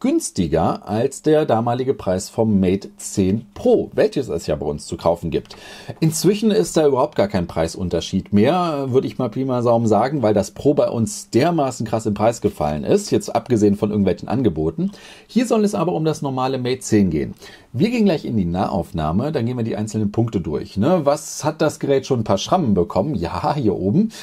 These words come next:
Aber wie hat sich das, fühlt es sich im Alltag an? Es ist noch eins,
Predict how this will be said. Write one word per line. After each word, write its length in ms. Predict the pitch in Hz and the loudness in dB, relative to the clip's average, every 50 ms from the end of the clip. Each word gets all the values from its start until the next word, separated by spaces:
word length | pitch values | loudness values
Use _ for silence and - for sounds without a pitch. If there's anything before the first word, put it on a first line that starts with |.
| - - - - - _ | -18 -14 -14 -14 -6 _
Aber 420 | 117 123 120 104 90 80 78 82 | 0 2 2 2 2 2 0 -2
wie 160 | 104 165 185 139 | 0 0 0 0
hat 160 | 147 143 - | 0 -2 -4
sich 100 | 143 - | -6 -4
das, 400 | - 135 - - - - - - - | -4 -6 -4 -6 -12 -14 -12 -14 -10
fühlt 220 | - - 165 156 143 | 0 0 0 0 0
es 80 | 120 | -4
sich 160 | - 139 - 139 | -6 -4 -6 -4
im 80 | 113 | -2
Alltag 400 | - 107 110 - 123 113 - - | 0 -2 0 0 -2 -4 -4 -4
an? 220 | 90 82 - - - | -6 -8 -8 -10 -12
Es 140 | - - - | -16 -16 -6
ist 340 | - 233 214 - - - 202 | -4 -4 -4 -4 -4 -2 -2
noch 240 | - - - - - - | -2 -2 -4 -12 -6 -4
eins, 320 | - 147 156 - - | -2 -2 -2 -4 -8